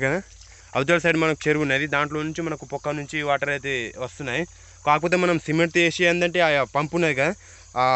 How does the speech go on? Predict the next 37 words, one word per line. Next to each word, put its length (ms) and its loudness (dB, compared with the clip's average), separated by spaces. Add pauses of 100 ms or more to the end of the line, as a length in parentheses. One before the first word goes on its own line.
(120)
అవతల 280 2
సైడ్ 200 2
మనం 240 4
ఏందంటే 320 2 (100)
చిమె-, 260 2 (260)
సిమెంట్తో 400 2 (100)
మొత్తం 260 0
కప్పేసినాం, 560 0
సిమెంట్ 280 0 (160)
కంకరతో 420 2
ఏందంటే 340 2
మనము 160 0 (460)
already 280 4 (220)
దాంతో 300 0
కప్పేసినాం, 460 0
అయినా 220 4
కూడా 160 4
మనకు 240 0 (560)
వాటర్ 320 4
కింద 120 0 (120)
నుంచి 220 -2
కారిపోతుంది. 600 2 (680)
ఇగో 200 -4
ఇక్కడ 220 -6
చూసినాక 340 -4 (160)
ఇది, 160 -4 (280)
ఇది 140 -6 (400)
ఇంత 220 -6
వాటర్ 220 2
అనేది 260 0
మనకు 220 -6 (400)
ఇలా 200 0
పొక్కల 320 -4
రూపంలో 300 -6
వస్తూనే 380 -6
ఉన్నది. 260 -4 (1120)
ఇగో 100 -10